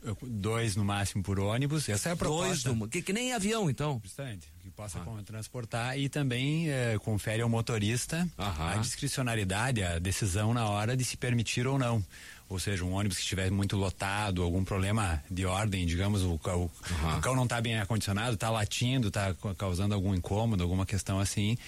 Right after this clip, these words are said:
Speaker 1: nesse momento ele
Speaker 2: Tu
Speaker 1: pode
Speaker 2: sabes,
Speaker 1: vetar.
Speaker 2: ô, ô Marcelo, que na minha família, um, um dos seres que tem mais horas de voo é o cachorro
Speaker 1: Cachorro.
Speaker 2: da minha filha que mora em São Paulo.
Speaker 1: E
Speaker 2: O,
Speaker 1: vai,
Speaker 2: o,
Speaker 1: vem
Speaker 2: o
Speaker 1: pela
Speaker 2: Greg.
Speaker 1: ponte
Speaker 2: É,
Speaker 1: aérea.
Speaker 2: o no-, nome oficial dele é Gregório, mas é conhecido como Greg.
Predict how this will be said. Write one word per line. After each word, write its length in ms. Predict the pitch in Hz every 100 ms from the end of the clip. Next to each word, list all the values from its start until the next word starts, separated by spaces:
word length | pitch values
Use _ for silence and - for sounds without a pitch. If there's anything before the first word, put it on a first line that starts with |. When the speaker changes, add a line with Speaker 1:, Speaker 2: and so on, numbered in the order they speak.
| - - -
Speaker 1:
nesse 220 | 104 104
momento 240 | 110 101 95
ele 140 | 104
Speaker 2:
Tu 80 | 110
Speaker 1:
pode 160 | 107 113
Speaker 2:
sabes, 300 | 143 135 113
Speaker 1:
vetar. 180 | 107
Speaker 2:
ô, 320 | 98 82 - 85
ô 20 |
Marcelo, 340 | 87 - 101
que 80 | -
na 80 | 98
minha 160 | 113
família, 560 | 120 101 85 110 120 95
um, 360 | 95 110 113 131
um 40 |
dos 200 | 113 98
seres 420 | - 135 135 98
que 100 | -
tem 160 | - 101
mais 280 | 107 120 107
horas 260 | 120 107
de 100 | 80
voo 380 | 76 107 123 80 - - - - - -
é 180 | 73 92
o 120 | 101
cachorro 380 | 101 101 - 117
Speaker 1:
Cachorro. 60 | 117
Speaker 2:
da 80 | 110
minha 160 | 107
filha 240 | 98 113 120
que 140 | 135
mora 240 | 110 113
em 60 | 110
São 180 | - 143
Paulo. 420 | 139 101 71 - - - - - -
Speaker 1:
E 140 | 85
Speaker 2:
O, 40 | 90
Speaker 1:
vai, 220 | 90 101
Speaker 2:
o, 20 |
Speaker 1:
vem 140 | 98 113
Speaker 2:
o 20 |
Speaker 1:
pela 120 | 135
Speaker 2:
Greg. 140 | 139 110
Speaker 1:
ponte 220 | - -
Speaker 2:
É, 120 | 123
Speaker 1:
aérea. 260 | 120 117 123
Speaker 2:
o 40 |
no-, 120 | 180
nome 240 | 160 190 190
oficial 300 | - 170 165
dele 160 | 170
é 40 | 175
Gregório, 640 | 165 151 143 160 180 185 170
mas 200 | 165 151
é 180 | 143
conhecido 360 | 131 147 143 147
como 140 | 170
Greg. 340 | 143 131 95